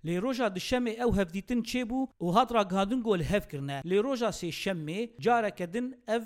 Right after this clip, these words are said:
krîz derket û av careke din hatiye birîn. Tevî hemî bangewaziyên hişyariyê ji aliyê rêxistinên mavê mirovan û yê navnetewî derbarê krîza ava paqij ya vexwarinê li Hesekê lê çekdarên bi ser Tirkiyê de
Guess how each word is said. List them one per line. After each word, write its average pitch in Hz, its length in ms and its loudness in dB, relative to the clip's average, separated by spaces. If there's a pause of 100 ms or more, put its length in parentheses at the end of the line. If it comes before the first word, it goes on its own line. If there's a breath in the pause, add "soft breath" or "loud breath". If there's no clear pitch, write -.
krîz 190 340 -4
derket 240 440 -2
û 170 140 -8
av 214 200 6 (220)
careke 190 500 0
din 226 100 -2
hatiye 160 480 -4
birîn. 123 240 -12 (280 soft breath)
Tevî 247 300 2
hemî 233 300 0
bangewaziyên 208 680 -2
hişyariyê 190 640 -4
ji 185 120 -6
aliyê 202 380 -2
rêxistinên 214 500 -6
mavê 220 280 -2
mirovan 214 600 -2 (240 loud breath)
û 165 60 -8
yê 226 160 0
navnetewî 185 680 -4
derbarê 190 400 0
krîza 220 380 -4
ava 214 340 -2
paqij 180 480 -6
ya 220 140 0
vexwarinê 185 600 -4
li 165 40 -2
Hesekê 233 600 -6 (140)
lê 226 140 2
çekdarên 233 520 -2
bi 190 40 -8
ser 240 180 0
Tirkiyê 180 500 -6
de 240 300 -2